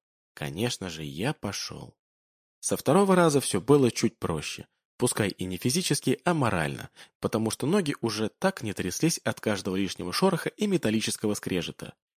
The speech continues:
И вот, наконец-то, спустя ещё минут пять я вытащил и второго. Теперь они оба лежали на земле.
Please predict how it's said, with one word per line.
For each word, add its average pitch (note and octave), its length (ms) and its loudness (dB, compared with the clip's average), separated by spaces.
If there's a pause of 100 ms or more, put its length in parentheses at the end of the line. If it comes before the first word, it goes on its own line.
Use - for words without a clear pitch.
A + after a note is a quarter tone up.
(160)
И D#2+ 140 -6
вот, A#2 360 2 (320)
наконец-то, G2 640 0
спустя - 440 0
ещё A2 300 0
минут F2 300 -6
пять F#3+ 260 2
я D#3+ 240 2
вытащил C3+ 480 2
и - 160 -4
второго. D#2+ 540 -4 (360)
Теперь F2+ 380 -2
они D#2+ 320 -4
оба D#2+ 240 4
лежали F#2 420 0
на A2 140 -2
земле. C2 400 -8